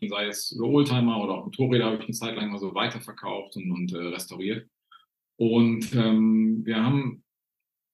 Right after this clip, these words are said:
wie soll ich sagen, es kam wahrscheinlich auch so ein bisschen durch Corona einfach. Da haben wir im, im Bekanntenkreis, waren dann tatsächlich ein, zwei Familien, ähm, also Corona und diese krasse Inflation, die ja so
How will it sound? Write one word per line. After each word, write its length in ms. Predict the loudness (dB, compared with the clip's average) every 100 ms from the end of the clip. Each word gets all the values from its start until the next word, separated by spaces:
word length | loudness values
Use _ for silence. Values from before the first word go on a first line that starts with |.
| -2
wie 40 |
soll 80 | -2
ich 60 | 2
sagen, 200 | 2 2
es 120 | 0
kam 280 | -2 0 0
wahrscheinlich 320 | 0 -2 -2
auch 60 | -2
so 100 | -2
ein 40 |
bisschen 220 | -2 0
durch 200 | 0 0
Corona 500 | 0 2 4 4 2
einfach. 480 | -2 -8 -8 -8 -8
Da 100 | -2
haben 120 | 0
wir 160 | 4 4
im, 180 | 2 0
im 120 | -2
Bekanntenkreis, 1120 | -4 -2 -4 -4 -8 -4 -2 -2 -4 -8 -8
waren 180 | 0 0
dann 120 | 2
tatsächlich 500 | -2 -2 -2 -2 -4
ein, 140 | -4 -2
zwei 180 | -2
Familien, 800 | -2 0 4 4 4 2 0 -2 -16 _ _ _
ähm, 600 | 0 2 4 4 6 4 2
also 220 | -2 -2
Corona 480 | -2 4 4 4 2 2
und 260 | 2 2
diese 400 | 0 -4 -2 -2
krasse 300 | -2 -4 -4
Inflation, 560 | -4 -4 -4 0 0 2
die 60 | 0
ja 120 | -2
so 300 | -4 -8